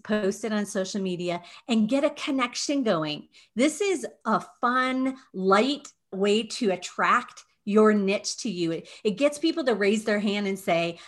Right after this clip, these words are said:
"I would love to read a book like that with other women that all have the desire to grow." You know, as I sit in my home here in the Midwest,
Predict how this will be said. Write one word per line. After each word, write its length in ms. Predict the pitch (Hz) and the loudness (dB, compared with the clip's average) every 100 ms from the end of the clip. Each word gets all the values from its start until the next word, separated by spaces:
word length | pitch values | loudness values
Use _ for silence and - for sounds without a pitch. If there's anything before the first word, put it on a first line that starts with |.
| - | -2
"I 100 | 269 | 2
would 160 | 320 285 | 4 2
love 520 | 208 208 226 269 254 | 2 2 4 4 2
to 180 | - 226 | -2 -2
read 220 | 190 190 | 0 0
a 40 | 180 | -2
book 320 | 180 160 - - _ _ _ | 0 -2 -4 -18 _ _ _
like 340 | 202 202 202 190 | 0 2 2 2
that 400 | 185 170 165 - - _ | 2 4 2 -4 -20 _
with 200 | 214 220 - | -2 -2 -2
other 260 | 220 240 | 2 2
women 460 | 208 185 185 175 175 | 2 0 0 -2 0
that 180 | 175 - | -2 -4
all 540 | 226 202 196 196 208 - | 4 8 8 8 6 -2
have 360 | 208 190 185 170 | -2 -2 -2 -2
the 180 | 180 | -2
desire 420 | 170 185 180 175 175 | -2 -2 0 0 0
to 80 | |
grow." 600 | 165 175 170 165 143 - - - - _ | -4 -4 -2 -2 -4 -8 -18 -20 -20 _
You 80 | 196 | -4
know, 200 | 190 190 | -2 -2
as 220 | 190 214 214 | 0 0 2
I 140 | 240 | 0
sit 520 | - - - - 269 | -2 -10 -10 -2 0
in 160 | - 214 | 2 2
my 240 | 202 214 | 4 2
home 380 | 254 247 226 220 | 0 -2 0 0
here 260 | 233 208 185 | 0 0 0
in 120 | 175 | -2
the 80 | 175 | 0
Midwest, 800 | 196 202 208 185 180 - - | 0 2 2 2 0 -6 -12